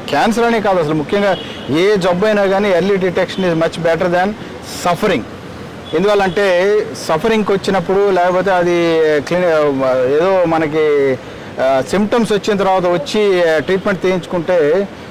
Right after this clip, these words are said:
స్టేజెస్ డిఫరెంట్గా ఉంటాయి. So అవుట్కమ్స్ అంటే, ఆ, ఎంతకాలం బతుకుతారు ఆపరేషన్ తర్వాత కానీ ట్రీట్మెంట్ తర్వాత కానీ అది కూడా తగ్గిపోతుంది.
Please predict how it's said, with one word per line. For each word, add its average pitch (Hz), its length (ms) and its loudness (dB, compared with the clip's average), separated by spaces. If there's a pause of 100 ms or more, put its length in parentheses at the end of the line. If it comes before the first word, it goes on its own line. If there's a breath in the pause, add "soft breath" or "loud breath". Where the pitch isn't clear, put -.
(120)
స్టేజెస్ 208 580 0
డిఫరెంట్గా 180 540 0
ఉంటాయి. 170 300 0
So 196 120 -4
అవుట్కమ్స్ 180 680 0
అంటే, 160 340 2 (400 loud breath)
ఆ, 143 40 2 (360)
ఎంతకాలం 185 360 0
బతుకుతారు 170 460 2
ఆపరేషన్ 175 500 0
తర్వాత 165 360 2
కానీ 160 280 2
ట్రీట్మెంట్ 165 380 -2
తర్వాత 160 300 2
కానీ 156 200 2
అది 151 160 0
కూడా 165 340 2
తగ్గిపోతుంది. 156 720 -2